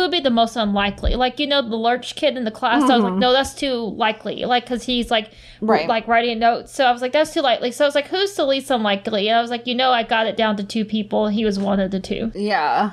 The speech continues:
Speaker 2: So they keep mentioning this girl, and this is what they call her.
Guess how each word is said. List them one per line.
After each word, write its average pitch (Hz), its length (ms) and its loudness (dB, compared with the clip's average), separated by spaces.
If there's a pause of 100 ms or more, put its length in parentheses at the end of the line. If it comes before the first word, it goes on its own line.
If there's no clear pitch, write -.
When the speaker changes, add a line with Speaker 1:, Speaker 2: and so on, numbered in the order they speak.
(120)
Speaker 2:
So 311 280 2
they 320 120 -4
keep - 240 -6
mentioning 294 520 0
this 226 220 0
girl, 180 640 2
and 190 260 -2
this 214 160 0
is 226 100 0
what 220 140 2
they 208 100 0
call 190 240 2
her. 185 460 -4